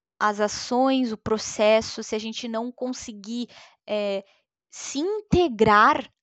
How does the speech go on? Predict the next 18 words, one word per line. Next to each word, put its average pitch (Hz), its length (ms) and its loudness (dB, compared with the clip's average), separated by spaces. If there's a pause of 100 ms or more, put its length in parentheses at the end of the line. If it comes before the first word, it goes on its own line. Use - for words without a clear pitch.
à 220 100 -2
nossa 214 320 0
proposta 202 920 -2 (640)
de 202 120 -6
crescimento, 262 1120 -2 (720)
né? 196 360 -2 (680)
Então, 226 300 -2
automaticamente, 214 840 -4
a 220 40 -2
gente 220 220 -4
não 208 100 0
consegue 190 400 -4
se - 160 -6
desenvolver, 190 840 -2 (180)
tá? 180 180 -2 (300)
Porque 262 240 -6
pra 262 400 2
desenvolver 240 1160 2